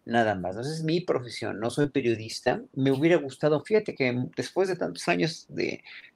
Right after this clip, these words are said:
de, de, de reflexionarlo, sobre todo estos seis últimos años de este gobierno que nos cambió a todos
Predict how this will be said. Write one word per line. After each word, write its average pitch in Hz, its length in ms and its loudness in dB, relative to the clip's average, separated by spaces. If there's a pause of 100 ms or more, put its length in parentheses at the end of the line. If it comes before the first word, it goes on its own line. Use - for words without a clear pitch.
(140)
de, 62 400 -2
de, 123 560 -2
de 123 140 -2
reflexionarlo, 135 960 2
sobre 127 220 -4
todo - 140 4
estos - 240 0
seis 170 300 2
últimos 143 480 -2
años 117 340 -2
de 113 140 0
este 117 220 -2
gobierno 113 300 -2
que - 100 -4
nos 104 120 -6
cambió 113 380 0
a - 120 2
todos 185 540 8